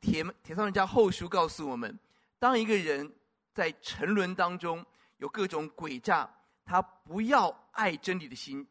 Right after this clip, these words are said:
就他拒绝听的时候，结果怎么样？不爱真理又怎么样呢？第十一节，故此神就给他们一个什么？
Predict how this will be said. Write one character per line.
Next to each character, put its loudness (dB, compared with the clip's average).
就 -12
他 -4
拒 -6
绝 -6
听 -8
的 -6
时 -8
候， 2
结 -6
果 -2
怎 -8
么 -4
样？ 0
不 -4
爱 4
真 -6
理 -14
又 0
怎 -2
么 2
样 6
呢？ -2
第 -14
十 -10
一 -6
节， 0
故 2
此 -2
神 -4
就 0
给 0
他 4
们 -2
一 -8
个 -4
什 -6
么？ 2